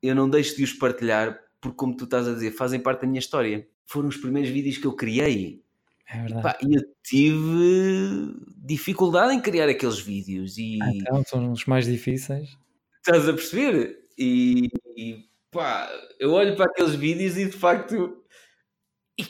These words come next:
Speaker 1: pá, que estranho, ficam estra-, mas não tenho coragem de não os vol-, de os tirar da,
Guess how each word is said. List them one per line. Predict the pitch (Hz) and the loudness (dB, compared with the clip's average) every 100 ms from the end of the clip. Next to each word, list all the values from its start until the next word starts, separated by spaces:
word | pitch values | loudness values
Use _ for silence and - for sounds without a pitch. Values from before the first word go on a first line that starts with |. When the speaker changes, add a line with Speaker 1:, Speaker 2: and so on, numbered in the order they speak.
| - | -12
Speaker 1:
pá, | - | -14
que | - - | -10 -6
estranho, | - - - 120 110 104 - | -6 -8 -8 -4 -2 -2 -6
ficam | 135 135 151 | -6 0 0
estra-, | 127 160 | 2 0
mas | 160 156 | 2 4
não | 170 160 | 2 2
tenho | 175 165 | 0 0
coragem | 165 151 156 151 160 | 0 2 4 4 2
de | 147 | 2
não | 156 160 170 165 | 2 4 4 2
os | 165 147 | 2 0
vol-, | 147 156 - - 135 | -2 -2 -4 -8 -6
de | 143 | -4
os | 160 - | -4 -2
tirar | 147 170 131 117 | 0 0 0 0
da, | 117 | 0